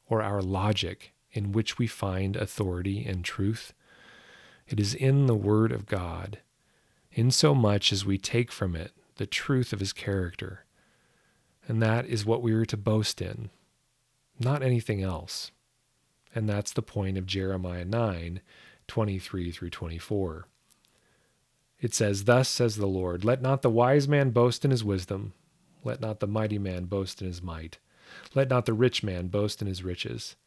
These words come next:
but let him who boasts boast in this, that he understands and knows me,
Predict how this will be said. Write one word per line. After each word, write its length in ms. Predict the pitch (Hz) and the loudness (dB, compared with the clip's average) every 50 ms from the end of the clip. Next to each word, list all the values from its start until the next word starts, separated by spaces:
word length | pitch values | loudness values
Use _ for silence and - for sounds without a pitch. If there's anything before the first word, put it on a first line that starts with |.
| _ _ _ - - - - - - - - | _ _ _ -20 -20 -20 -20 -20 -20 -10 -6
but 120 | 127 123 | -4 -2
let 340 | 113 107 113 117 113 - 113 | 0 2 2 2 2 0 0
him 280 | - 147 143 143 143 123 | 0 2 4 4 4 2
who 160 | 104 110 101 | 0 0 -2
boasts 580 | 98 - 120 117 120 120 113 - - - - - | 0 2 2 4 4 2 0 -4 -6 -8 -8 -6
boast 400 | 110 101 107 107 107 - - - | -2 0 0 0 0 -2 -4 -4
in 140 | 98 92 | -4 -4
this, 280 | 90 85 80 80 - - | -4 -6 -6 -8 -8 -6
that 160 | - 110 101 | -6 -6 -4
he 140 | 104 113 120 | -4 -4 -2
understands 840 | 120 127 139 143 160 156 143 - - - 120 120 120 120 120 120 110 | 0 0 2 2 2 0 0 0 0 0 0 2 2 2 0 0 0
and 220 | 107 95 95 98 98 | -2 -2 -2 -2 -2
knows 360 | 101 101 101 104 101 95 87 | -2 0 0 -2 -2 -4 -4
me, 500 | 90 90 85 80 78 80 80 - _ | -6 -6 -6 -8 -10 -12 -14 -16 _